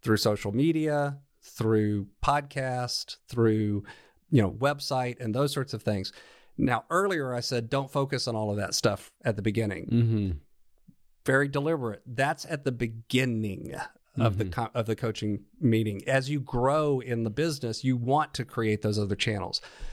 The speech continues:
Speaker 1: The other way is I'm very deliberate about looking for people that aren't just my client.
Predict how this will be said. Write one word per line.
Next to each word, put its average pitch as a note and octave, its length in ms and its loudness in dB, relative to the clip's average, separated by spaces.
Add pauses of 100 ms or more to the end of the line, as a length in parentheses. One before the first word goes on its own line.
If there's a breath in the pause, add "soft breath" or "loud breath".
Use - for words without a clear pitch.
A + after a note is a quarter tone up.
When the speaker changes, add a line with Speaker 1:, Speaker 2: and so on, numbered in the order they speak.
(180 loud breath)
Speaker 1:
The C#3+ 140 2
other A3 260 2
way A#2+ 460 -4
is A#2+ 320 0 (140)
I'm G3+ 260 0
very F3 300 0
deliberate C3+ 440 0
about A#2 260 0
looking C#3 380 0
for C3 160 -2
people B2 400 0
that A2+ 280 0
aren't D3+ 380 -2
just C3+ 480 0
my A#2 180 2
client. D3+ 720 -2